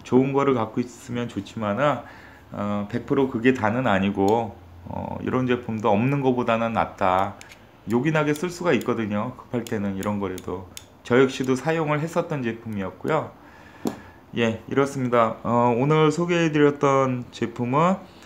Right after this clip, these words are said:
음, 다임, 거버의 키체인 멀티툴 다임과 바이스의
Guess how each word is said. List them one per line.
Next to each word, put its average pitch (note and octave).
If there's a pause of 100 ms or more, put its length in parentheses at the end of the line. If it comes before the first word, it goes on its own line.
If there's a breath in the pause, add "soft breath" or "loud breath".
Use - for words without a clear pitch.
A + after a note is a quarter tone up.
(400 loud breath)
음, G2+
다임, B2
거버의 C3
키체인 D3
멀티툴 C#3+
다임과 A#2
바이스의 A#2+